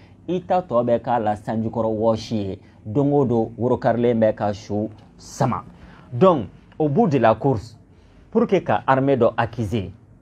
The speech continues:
ni génocide ye, o k'a sɔrɔ o armée état major, ani o gouvernement mun bɛ jamana kɔnɔ, olu bɛ ka ordre explicite di, soit u da la, walima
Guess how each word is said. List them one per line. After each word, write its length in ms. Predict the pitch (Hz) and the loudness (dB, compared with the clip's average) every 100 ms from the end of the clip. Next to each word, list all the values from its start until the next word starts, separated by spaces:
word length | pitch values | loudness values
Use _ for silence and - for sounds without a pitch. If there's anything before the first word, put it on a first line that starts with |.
| _ - - | _ -20 -8
ni 140 | 135 151 | -2 0
génocide 520 | 147 143 143 143 135 | 2 2 2 0 0
ye, 220 | 123 - - - - - - - | 0 -2 -12 -20 -20 -20 -20 -6
o 120 | 131 | -4
k'a 200 | 131 196 | 2 2
sɔrɔ 200 | 196 185 | 2 2
o 260 | 139 113 113 | 4 4 4
armée 420 | 147 151 151 139 139 | 4 4 2 0 -2
état 280 | 127 131 117 | -2 0 0
major, 500 | 120 117 123 107 98 _ _ _ _ _ _ _ _ _ - | 0 2 2 2 -2 _ _ _ _ _ _ _ _ _ -4
ani 240 | 135 196 - | 0 0 0
o 120 | 123 | -2
gouvernement 720 | 101 139 135 147 151 151 151 | 0 2 6 6 4 2 0
mun 140 | 139 131 | 0 0
bɛ 180 | 127 | 0
jamana 340 | 107 101 107 123 | -2 -4 -2 -2
kɔnɔ, 300 | 123 104 90 - _ _ _ - | -2 -6 -6 -14 _ _ _ -6
olu 240 | 113 156 156 | 0 2 4
bɛ 140 | 139 | 2
ka 180 | 113 92 - | 0 -4 0
ordre 480 | 131 127 143 151 - | 2 2 0 0 -2
explicite 720 | 139 - - 143 - - - 131 113 | -6 -6 -6 -6 -4 -4 -2 -4 -2
di, 240 | 139 120 - - - _ _ | 0 -2 -4 -14 -20 _ _
soit 440 | - - 170 160 - | -6 4 4 4 0
u 180 | 117 95 | -8 0
da 200 | 147 143 | 4 6
la, 200 | 101 - - _ _ _ _ _ - | 4 -2 -20 _ _ _ _ _ -4
walima 380 | 135 175 165 | 2 4 4